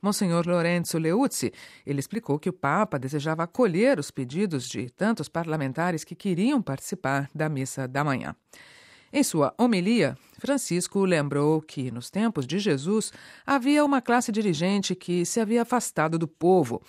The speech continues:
o havia abandonado por ser corrupta e incapaz de ver além da sua ideologia. Interesses partidários e lutas internas,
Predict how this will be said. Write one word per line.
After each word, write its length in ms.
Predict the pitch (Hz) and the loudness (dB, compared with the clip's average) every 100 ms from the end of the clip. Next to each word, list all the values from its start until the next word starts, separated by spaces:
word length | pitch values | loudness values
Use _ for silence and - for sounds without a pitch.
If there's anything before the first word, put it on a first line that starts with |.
| - - - | -20 -20 -2
o 80 | |
havia 220 | 214 240 240 | 2 4 4
abandonado 840 | 202 269 277 196 175 233 214 147 | 4 4 4 4 4 4 4 0
por 140 | 139 | -4
ser 240 | - 185 170 | -2 -2 0
corrupta 720 | 254 196 175 180 - 185 - | 2 4 4 2 0 -2 2
e 60 | 196 | 2
incapaz 960 | 208 220 254 226 _ 165 165 180 - | 2 2 0 0 _ 2 2 2 -2
de 120 | 165 202 | -4 0
ver 200 | 226 269 | 2 4
além 480 | 233 160 214 285 | 4 4 4 4
da 140 | 214 139 | 2 2
sua 260 | - 165 | 0 -2
ideologia. 640 | 151 151 139 135 - - - _ _ - - - - 165 | 0 0 0 -2 -6 -12 -18 _ _ -20 -20 -20 -10 -6
Interesses 580 | 160 139 180 226 - | 0 2 4 2 -2
partidários 760 | - 220 - 208 220 240 247 208 | 0 0 0 2 4 4 4 0
e 60 | |
lutas 340 | 135 180 226 208 | 0 2 2 2
internas, 640 | 220 - 185 156 113 - | 0 4 4 4 -2 -8